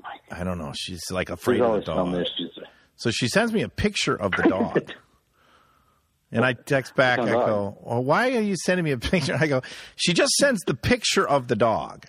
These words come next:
Speaker 2: right? So I text back, "What are you, why are you, uh, what are you just, uh, what's this dog? I don't know this dog." She's like, "I don't like this dog." "I don't like this dog. This is their dog," or whatever like that.
Speaker 1: It's under my feet. It's under my feet. It's under my feet.
Speaker 2: <laughs> I love Barb's text.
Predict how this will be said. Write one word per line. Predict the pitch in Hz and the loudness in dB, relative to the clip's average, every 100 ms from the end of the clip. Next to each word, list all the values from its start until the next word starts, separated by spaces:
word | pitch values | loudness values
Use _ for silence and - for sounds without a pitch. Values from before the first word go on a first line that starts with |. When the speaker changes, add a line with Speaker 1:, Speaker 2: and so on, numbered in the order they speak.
| _ | _
Speaker 2:
right? | 98 95 104 - | -2 0 -2 -6
So | - 110 98 90 - - _ _ _ | 0 2 2 -2 -6 -20 _ _ _
I | 113 127 | 0 2
text | - 139 - | 2 -2 2
back, | 120 101 | 2 2
"What | 131 | 0
are | 208 | 0
you, | 196 127 | -2 -4
why | 131 202 | -2 0
are | |
you, | 226 190 175 | 2 0 2
uh, | 160 143 110 87 - _ _ - | 2 0 -2 -6 -14 _ _ -6
what | |
are | 170 | -4
you | |
just, | 202 190 175 | -2 -4 -2
uh, | |
what's | 156 - 196 | -2 -2 -2
this | 233 - | -4 0
dog? | 214 349 381 - | 0 2 0 0
I | |
don't | 139 185 | 0 0
know | 196 | 0
this | - | -2
dog." | - 117 127 214 226 | -2 0 2 2 -2
She's | - 135 | -6 -6
like, | 131 - | -6 -2
"I | 262 | 0
don't | 381 | 2
like | 359 392 220 | 2 -2 -4
this | 147 | -6
dog." | - - - - - - - _ - - 170 - - - - - - | -4 -2 -2 -4 -20 -20 -20 _ -6 -4 -4 -8 -16 -20 -20 -12 0
"I | 214 | 2
don't | 294 | 4
like | 311 | 2
this | 311 269 | 0 0
dog. | 214 190 170 | 2 2 2
This | 147 139 | -2 -4
is | 143 | -2
their | 143 | -2
dog," | 120 120 127 110 | 0 0 0 -2
or | 101 | -2
whatever | 101 98 | -2 -2
like | 98 | -6
that. | - | -2
Speaker 1:
It's | - | 2
under | 135 | 2
my | 147 135 | 2 0
feet. | - 151 | 2 2
It's | 123 | 2
under | 196 226 | 2 2
my | 208 180 | 0 0
feet. | 254 214 | 0 2
It's | 151 | 2
under | 190 214 | 2 2
my | 190 - | 0 0
feet. | 240 190 - | 0 0 -2
Speaker 2:
<laughs> | - - - - _ - - - - - | -6 -6 -6 -6 _ -20 -18 -16 -20 -4
I | 165 | 0
love | 185 226 151 | 2 2 2
Barb's | 165 185 196 - | 2 2 0 -2
text. | 156 165 - - | 0 0 -2 -12